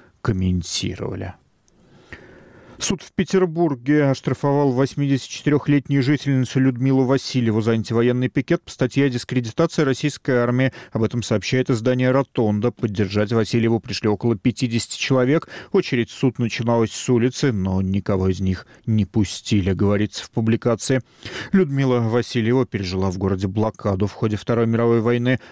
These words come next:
Она одна из основательниц движения "Европейский Петербург". В две тысячи четвёртом, двадцать четвёртом году, а, поли-, пенсионерка заявляла о желании участвовать в выборах губернатора города, позиционируя себя как кандидата за мир.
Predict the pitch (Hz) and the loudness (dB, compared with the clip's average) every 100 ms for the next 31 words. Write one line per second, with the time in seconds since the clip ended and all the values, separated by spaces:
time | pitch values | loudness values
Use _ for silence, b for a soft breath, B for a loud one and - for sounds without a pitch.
0 | - 120 98 104 B - 107 101 101 98 | -4 0 0 -2 B -6 -2 0 0 0
1 | - 120 101 95 117 107 95 104 95 104 | 0 0 0 0 0 0 0 -2 0 2
2 | 101 98 104 104 104 110 104 - 110 - | 2 2 2 0 0 -2 -2 -2 -2 -2
3 | - 127 120 101 104 107 - 98 98 101 | -2 0 0 0 -2 -4 -8 -2 -2 -2
4 | - - 113 131 120 110 98 104 110 - | -6 -2 0 0 0 -2 -2 -2 -4 -4
5 | - 131 160 127 110 104 104 B B B | -4 -2 0 0 0 0 0 B B B
6 | 117 107 117 110 98 127 117 123 123 120 | -2 0 0 0 0 -2 0 0 0 0
7 | 123 107 110 113 113 107 113 117 110 113 | -2 0 2 2 2 0 0 2 2 0
8 | - 113 - 113 - 107 117 113 110 101 | 0 -2 0 -2 0 0 0 2 -2 -2
9 | 110 110 117 117 107 113 110 107 123 127 | -2 0 0 0 0 0 -2 0 0 0
10 | 123 131 b b - 139 107 - 123 101 | 0 -4 b b -2 0 0 0 0 2
11 | 101 113 - 117 - 107 - 120 104 110 | 0 0 -2 -2 -2 -6 -2 -2 0 0
12 | 101 92 101 95 101 98 104 | 0 -2 -2 0 2 2 0